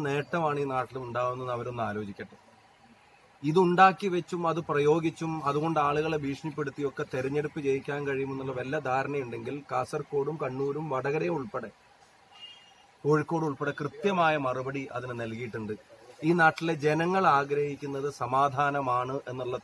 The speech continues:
തിരിച്ചറിവ് കഴിഞ്ഞ തെരഞ്ഞെടുപ്പ് റിസൾട്ടിൽ നിന്ന് ഇത് ഉണ്ടാക്കുന്നവർക്കുണ്ടാവണം.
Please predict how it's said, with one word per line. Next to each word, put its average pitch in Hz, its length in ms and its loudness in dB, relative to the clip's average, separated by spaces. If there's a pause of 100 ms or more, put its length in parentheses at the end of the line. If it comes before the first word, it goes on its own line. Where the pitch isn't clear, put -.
തിരിച്ചറിവ് 139 580 -2 (520)
കഴിഞ്ഞ 139 260 2 (120)
തെരഞ്ഞെടുപ്പ് 139 480 0
റിസൾട്ടിൽ 135 400 -4 (100)
നിന്ന് 123 200 -6
ഇത് 123 100 -4
ഉണ്ടാക്കുന്നവർക്കുണ്ടാവണം. 117 1160 -4